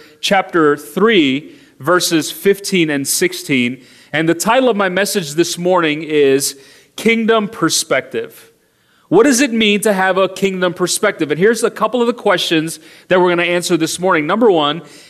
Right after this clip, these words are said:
is, what is my role on this earth as a follower of Jesus Christ? What am I supposed to do,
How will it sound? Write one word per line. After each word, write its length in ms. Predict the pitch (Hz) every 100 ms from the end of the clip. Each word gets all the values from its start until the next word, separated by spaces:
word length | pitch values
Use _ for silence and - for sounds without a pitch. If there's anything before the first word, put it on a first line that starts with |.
| -
is, 200 | 170 165
what 220 | 196 254
is 160 | 294 214
my 340 | 226 226 220 180
role 600 | 156 185 220 170 143 170
on 200 | 180 196
this 220 | 196 190
earth 320 | 202 180 160
as 180 | 175 165
a 60 | 160
follower 680 | - 185 180 175 143 139
of 200 | 143 147
Jesus 420 | 131 143 131 127 -
Christ? 560 | 139 113 - - - _ _ _ _ _ -
What 160 | 190
am 100 | 254
I 60 | 254
supposed 440 | 247 226 220 208
to 80 | 208
do, 600 | 160 226 214 180 170 170